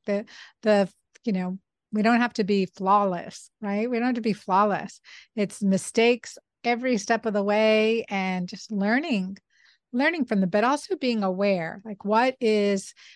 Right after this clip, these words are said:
creating that habit that is taking us down a,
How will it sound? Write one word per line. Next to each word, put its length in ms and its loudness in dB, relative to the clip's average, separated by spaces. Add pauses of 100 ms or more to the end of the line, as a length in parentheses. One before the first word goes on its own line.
(100)
creating 600 4
that 200 -4
habit 600 0 (460)
that 520 0
is 220 2
taking 400 0
us 160 -2
down 380 0
a, 280 -4